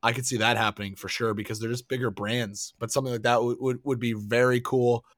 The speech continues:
Yeah, I mean, people on Twitter would probably just be mad that they don't charge for attendance, but that, that's besides the point. Making reference to the people on Twitter who were calling out the Frozen Finley game for not charging attendance, which I think it was awesome. I mean,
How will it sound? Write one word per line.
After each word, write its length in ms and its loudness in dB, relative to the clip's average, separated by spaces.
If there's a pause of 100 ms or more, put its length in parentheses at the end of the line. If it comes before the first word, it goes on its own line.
Yeah, 120 6
I 80 6
mean, 280 -2
people 300 6 (100)
on 120 0
Twitter 260 2
would 160 2
probably 220 2
just 140 -8
be 100 -4
mad 280 0
that 120 -8
they 100 0
don't 180 -4
charge 260 -4
for 140 -6
attendance, 540 -8
but 200 -8 (120)
that, 200 -8 (120)
that's 240 0
besides 460 -2
the 80 -2
point. 340 -6 (220)
Making 380 4
reference 480 -2
to 60 -8
the 60 -4
people 300 -2
on 160 -2
Twitter 400 -2
who 340 -8 (300)
were 360 -2 (140)
calling 420 6
out 300 0 (160)
the 100 -4
Frozen 380 0
Finley 380 -6
game 260 -4
for 140 -10
not 240 -2
charging 360 -2
attendance, 520 -8
which 260 0 (580)
I 100 10
think 140 10
it 60 4
was 160 0
awesome. 540 6
I 80 4
mean, 180 0